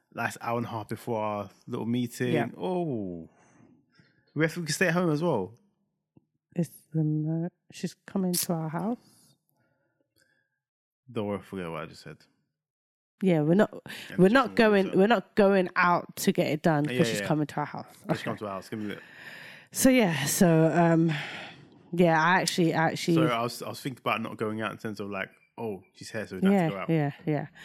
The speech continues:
Speaker 2: yeah.
Speaker 1: cool.
Speaker 2: Yeah, and she did my, she did my Hollywood, proper came with, like, a bed,
Speaker 1: Oh, so you are
Speaker 2: everything.
Speaker 1: talking.
Speaker 2: Oh, <laughs> th-, it's not, I don't, I don't even know. But anyways, yeah, she,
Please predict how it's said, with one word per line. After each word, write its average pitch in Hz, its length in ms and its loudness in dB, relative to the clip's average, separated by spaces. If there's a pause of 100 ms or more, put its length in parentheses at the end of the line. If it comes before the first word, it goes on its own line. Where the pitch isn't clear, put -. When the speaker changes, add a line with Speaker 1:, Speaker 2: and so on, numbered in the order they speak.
(300)
Speaker 2:
yeah. 151 200 2
Speaker 1:
cool. - 160 -6 (360)
Speaker 2:
Yeah, 175 360 2 (100)
and 165 380 2
she 185 380 2
did 170 320 2
my, 156 280 2
she 190 200 0
did 160 260 -4
my 147 100 0
Hollywood, 240 720 4 (100)
proper 170 180 -2
came 214 640 2
with, 151 160 2
like, 135 200 -6
a 131 40 -10 (140)
bed, 208 580 4
Speaker 1:
Oh, 143 60 -4
so - 140 2
you 196 80 6
are - 40 6
Speaker 2:
everything. 160 280 2
Speaker 1:
talking. 104 120 -8 (720)
Speaker 2:
Oh, 240 240 6 (200)
<laughs> 381 80 2 (320)
th-, 170 400 0
it's 196 220 2
not, 240 160 4
I 240 140 6
don't, 233 300 6
I 226 100 6
don't 262 120 6
even 202 160 4
know. 185 100 6
But 190 180 4
anyways, 175 220 6
yeah, 170 160 6
she, - 160 -6